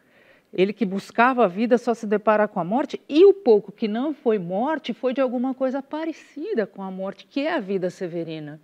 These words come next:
Ou seja, a vida severa, a vida difícil, a vida sofrida, a vida miserável. Ele diz aqui que é a vida que precisa ser defendida, ela não é tanto uma vida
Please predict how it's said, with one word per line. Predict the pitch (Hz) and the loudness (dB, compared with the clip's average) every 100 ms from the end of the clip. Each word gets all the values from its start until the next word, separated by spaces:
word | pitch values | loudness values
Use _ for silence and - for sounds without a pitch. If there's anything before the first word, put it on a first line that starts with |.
| _ _ _ _ - | _ _ _ _ -6
Ou | 190 | -4
seja, | - 185 165 170 | -2 -2 -2 -4
a | |
vida | 156 170 165 170 _ _ | -6 -6 -4 -6 _ _
severa, | - 180 143 147 175 190 170 - _ | -8 -6 -4 -2 0 0 -2 -10 _
a | - | -10
vida | 156 180 175 | -6 -2 -2
difícil, | 147 127 - 196 190 - 147 - _ - | -2 -8 -8 -8 -6 -10 -14 -14 _ -12
a | 156 | -6
vida | 175 165 | -4 -4
sofrida, | 175 202 175 - 185 190 147 - _ _ - | -4 -8 -10 -10 -4 -4 -6 -14 _ _ -8
a | |
vida | 185 175 165 | -4 -2 -2
miserável. | 170 160 180 165 143 131 - - - - | -4 -4 -2 -2 -4 -8 -18 -20 -20 0
Ele | 226 226 | 2 4
diz | 208 226 | 2 2
aqui | 226 262 | 2 0
que | - 262 | 2 4
é | |
a | 233 | 4
vida | 208 233 233 | 2 2 2
que | 233 240 220 | 0 -4 -4
precisa | - 208 - 214 247 | -4 -6 -4 -2 -2
ser | - 240 | 0 0
defendida, | 190 247 - 277 262 185 170 220 208 196 | 0 0 0 0 2 0 0 -2 0 0
ela | 214 | 0
não | 220 240 | -2 -2
é | 285 | -2
tanto | 269 254 247 | 0 0 0
uma | 220 214 | -2 -2
vida | 185 208 190 | -4 -2 -4